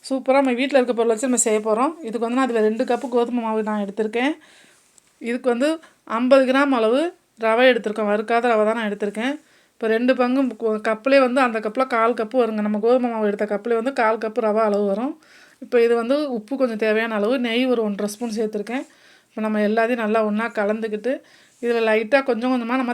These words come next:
தண்ணி தெளிச்சு நம்ம மாவை பிணைஞ்சுக்கலாம். நல்லா டைட்டா சப்பாத்தி மாவு நம்ம எப்படி பிணைவோமோ, அந்த மாதிரி நீங்க பிணைஞ்சு எடுத்துக்கங்க மாவை.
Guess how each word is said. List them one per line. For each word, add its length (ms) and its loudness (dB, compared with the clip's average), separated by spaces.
தண்ணி 280 0
தெளிச்சு 360 0
நம்ம 180 -4
மாவை 320 -2
பிணைஞ்சுக்கலாம். 720 -2
நல்லா 220 0
டைட்டா 320 2
சப்பாத்தி 440 2
மாவு 160 -4
நம்ம 220 0
எப்படி 240 -4
பிணைவோமோ, 480 -2
அந்த 240 -2
மாதிரி 320 2
நீங்க 260 0
பிணைஞ்சு 400 -2
எடுத்துக்கங்க 500 -4
மாவை. 320 -2